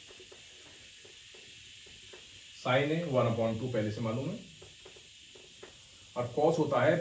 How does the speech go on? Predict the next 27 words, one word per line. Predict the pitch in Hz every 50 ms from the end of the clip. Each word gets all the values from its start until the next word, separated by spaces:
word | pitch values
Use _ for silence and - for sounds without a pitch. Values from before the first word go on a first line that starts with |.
| 120 -
base | 135 147 165 185 175 - -
upon | 120 - 117 117 131 - 170 160 131
hypo, | 117 117 117 110 107 110 104 101 - - - -
तो | 120 117
base | 117 139 151 143 -
क्या | - 160
है? | 156 147 139
रूट | 135 131 127 -
थ्री | 160 156 190 214 240 - - - - - - _ -
और | 120 - 113
hypo | 123 123 123 127 123 170 196 196 196 -
two, | 165 127 117 - - - - - - -
तो | 113 113
root | 131 147 151 139 -
three | 151 135 139 147
upon | 123 - 117 113 117 127 143 - -
two, | 110 92 - - - - - _ _ _ _ - - - _ _ _ - - - _ - _ _ _ _ _ _ _ _ _ _ _ _ _ _ _ _ _ _ _ _ _ _
टू | - 113 110 104
से | 104 104
टू | 98 104 101
कैंसिल, | 104 107 110 120 123 151 160 190 202 - - - - _ _ _ _ _ _ _ _ _ _ _ _ _ - - - _ _ _ _ _ - - - _ _ _ - 104 104
आंसर | 110 113 113 120 107 98
आया | - 101 -
root | - 113 113 113 - -
three | 113 110 98
upon | 95 - - 104 - 190 - -
two। | -